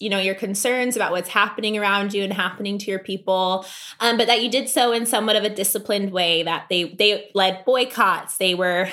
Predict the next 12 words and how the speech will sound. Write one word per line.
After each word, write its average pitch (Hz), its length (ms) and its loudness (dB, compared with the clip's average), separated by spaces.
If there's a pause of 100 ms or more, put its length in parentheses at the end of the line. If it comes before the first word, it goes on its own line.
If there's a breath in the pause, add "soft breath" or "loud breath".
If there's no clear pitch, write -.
some 214 180 0
of 208 60 0
the 208 100 -2
first 214 240 -2
members 202 320 0
of 190 80 -6
the 190 120 0
N 190 180 0
double 190 240 -2
A 185 100 -2
C 185 220 -6
P 185 640 -4